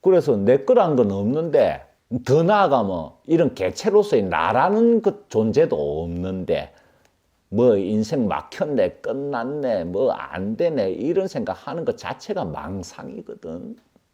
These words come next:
번뇌망상. 그러면 신의 도움을 스스로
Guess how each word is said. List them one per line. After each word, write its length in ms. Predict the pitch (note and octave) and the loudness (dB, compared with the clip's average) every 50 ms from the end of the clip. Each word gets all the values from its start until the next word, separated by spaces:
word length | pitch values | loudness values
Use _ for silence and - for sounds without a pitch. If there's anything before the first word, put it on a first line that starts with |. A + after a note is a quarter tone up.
| _ _ _ _ _ | _ _ _ _ _
번뇌망상. 1040 | - G2 E2+ E2+ G2 A2+ A#2+ A#2+ G#2 D2 D2 C#2+ D2 - - - G1+ G1+ - - - - _ _ _ _ _ _ _ | -10 -8 -8 -6 -6 -8 -8 -8 -8 -10 -12 -14 -18 -20 -20 -20 -20 -20 -20 -20 -20 -20 _ _ _ _ _ _ _
그러면 340 | - C#4+ D4 C4 G3 D3+ C3+ | -4 0 2 2 4 2 2
신의 380 | - - - A3+ G#3+ E3+ B2 | 0 -2 -2 2 2 2 2
도움을 340 | A2 C#3 C3 B2 G#2+ G2 F#2 | 2 0 0 0 -2 -4 -6
스스로 680 | - - - F3+ E3+ - - G#3 G3 F3 F3 F3+ - | -10 -8 -8 -8 -4 -2 0 2 2 2 0 -2 -6